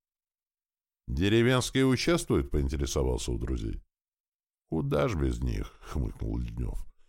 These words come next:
Без старшего стрижа с ними стало легче общаться.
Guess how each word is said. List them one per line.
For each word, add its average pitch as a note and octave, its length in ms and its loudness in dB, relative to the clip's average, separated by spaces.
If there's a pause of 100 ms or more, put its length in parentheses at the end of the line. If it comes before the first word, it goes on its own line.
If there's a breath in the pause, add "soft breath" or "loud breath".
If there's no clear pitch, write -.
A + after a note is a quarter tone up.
(400)
Без G#2+ 260 0
старшего G#2 500 2
стрижа G2+ 440 2
с - 100 2
ними D2+ 220 0
стало C#2+ 380 0
легче C2 440 -2
общаться. - 580 -8